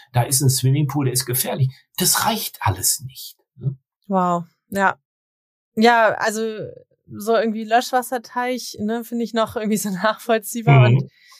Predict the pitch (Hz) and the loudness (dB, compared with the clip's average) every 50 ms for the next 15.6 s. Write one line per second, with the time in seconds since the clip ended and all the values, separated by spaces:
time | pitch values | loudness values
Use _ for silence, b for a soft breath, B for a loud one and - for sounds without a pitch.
0 | b b b b _ - 196 208 202 202 196 202 196 196 196 196 _ _ _ _ | b b b b _ -2 0 2 2 2 2 -2 -4 -8 -10 -14 _ _ _ _
1 | _ _ _ _ _ _ _ - 214 - 220 214 196 214 214 208 226 226 202 - | _ _ _ _ _ _ _ -20 -4 0 0 2 2 2 0 0 -2 -4 -2 0
2 | 208 202 190 - - 208 208 214 - - - 226 220 220 220 226 233 226 220 190 | 0 0 0 -2 -2 -4 -2 -4 -6 -6 -4 -2 -2 -2 -4 -6 -6 -2 0 0
3 | 180 180 190 180 - - 202 196 202 214 208 208 196 - 202 196 190 190 190 185 | 0 0 -2 -6 -6 -4 -2 0 2 2 0 -2 -6 -6 -4 -2 0 0 0 0
4 | 190 185 196 190 175 180 214 214 - - 247 247 254 - - 196 190 185 180 175 | 0 0 2 4 4 4 2 0 -4 -6 -4 -4 -4 -4 -6 -6 -6 -4 -4 -6
5 | 175 180 180 190 190 190 180 - 214 208 208 208 208 202 196 196 185 185 190 190 | -8 -8 -8 -8 -10 -10 -8 -8 -8 -8 -4 -2 0 0 0 0 -2 -6 -10 -6
6 | 180 202 196 208 208 - 214 - - - 226 214 220 214 208 196 175 175 175 175 | -2 0 0 0 0 -2 -4 -10 -10 -8 -8 -8 -6 -6 -4 -6 -6 -6 -8 -10
7 | 170 175 175 175 170 - _ _ _ _ - - 180 175 180 185 175 180 - _ | -12 -14 -16 -18 -18 -20 _ _ _ _ -2 0 0 0 0 -2 -6 -6 -6 _
8 | - 226 220 220 220 _ _ _ _ _ _ _ _ _ _ _ _ _ - - | -2 0 0 -2 -4 _ _ _ _ _ _ _ _ _ _ _ _ _ -20 -20
9 | - _ - - 196 185 202 220 233 226 269 277 254 - - - 233 240 220 226 | -20 _ -8 -4 0 4 4 4 4 4 2 0 0 -2 -4 -4 -6 -6 -6 -8
10 | 208 214 220 226 220 202 190 185 185 196 185 190 196 190 - 196 196 190 190 190 | -10 -10 -8 -4 0 0 2 2 0 0 -4 -4 -8 -10 -8 -8 -8 -4 -2 2
11 | 185 190 190 190 - 196 196 185 185 214 - - - 214 208 208 208 208 208 208 | 2 4 4 2 0 -2 -4 -6 -6 -8 -12 -12 -10 -10 -8 -8 -8 -8 -10 -12
12 | - _ _ _ _ _ _ _ _ _ _ _ _ _ _ _ - - 220 - | -16 _ _ _ _ _ _ _ _ _ _ _ _ _ _ _ 0 0 0 0
13 | - - - - - 180 175 180 185 170 170 139 170 165 185 185 - - 202 185 | -4 -8 -8 -4 -2 0 2 2 2 2 0 0 0 0 -2 -2 -2 0 0 0
14 | 135 - - - - 170 180 143 143 185 180 175 175 185 180 - - - 196 208 | 0 -2 -8 -4 0 0 0 0 -2 -8 -10 -8 -8 -10 -12 -12 -8 -6 -4 -2
15 | 220 220 202 190 185 185 190 190 180 - - | 0 0 0 0 -2 -4 -8 -8 -8 -10 -12